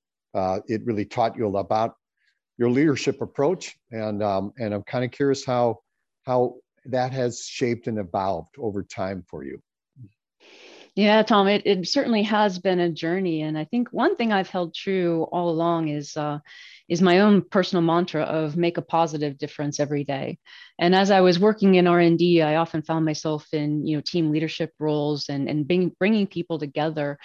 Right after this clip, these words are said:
Speaker 2: And, uh, I've brought that through my entire career, and the experience of how I work with other people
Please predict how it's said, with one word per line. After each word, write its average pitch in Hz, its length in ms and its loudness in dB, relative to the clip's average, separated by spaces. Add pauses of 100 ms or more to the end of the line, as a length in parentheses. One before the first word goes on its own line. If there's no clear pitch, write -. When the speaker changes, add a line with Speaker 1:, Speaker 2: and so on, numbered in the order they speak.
(380)
Speaker 2:
And, 156 360 2
uh, 151 360 0
I've 175 200 0
brought 233 220 2
that - 280 -2
through 175 420 0
my 156 200 -2
entire 160 680 -2
career, 151 720 -2
and 151 320 -2
the 151 120 -4
experience 151 600 -4
of 147 100 -8
how 160 160 0
I 151 100 -2
work 156 300 -4
with 147 200 -6
other 147 220 -4
people 143 520 -6